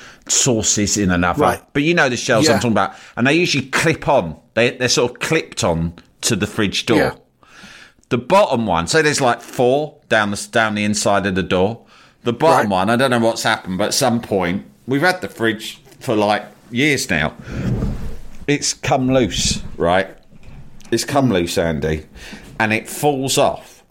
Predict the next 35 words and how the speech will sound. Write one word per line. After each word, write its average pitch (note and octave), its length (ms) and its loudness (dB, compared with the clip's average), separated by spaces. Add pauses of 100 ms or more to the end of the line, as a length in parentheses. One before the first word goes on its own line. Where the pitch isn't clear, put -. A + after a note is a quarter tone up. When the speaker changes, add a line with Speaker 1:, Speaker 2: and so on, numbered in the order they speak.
(160)
Speaker 1:
and A2+ 120 2
it A2+ 80 0
was G#2 140 -2
falling B2+ 460 2
off G2 400 -2
with G2+ 160 -2
increasing G#2 720 0
regularity G2 880 0
whenever G#2 760 2
you F#2 220 2
open E2+ 340 -2
the E2+ 80 0
door. F2 360 -2 (400)
So A#2+ 220 0
Speaker 2:
Oh, C#3+ 120 6
Speaker 1:
I've G3 140 6
Speaker 2:
God. A#2 120 2
Speaker 1:
lobbied F#2+ 380 0
for B2 120 -2
just A#2+ 240 -2
removing B2 460 0
it F#2+ 140 -4
completely. A2 500 -2
Fuck - 300 -4
it, - 80 -4
we G2+ 80 -2
can A#2 140 0
do C#3 160 0
without G#2 280 0
one F#2 160 0
less F2+ 140 -2
shelf. G#2+ 420 0
It's F#2 80 -2
just - 260 -2
annoying G2+ 540 2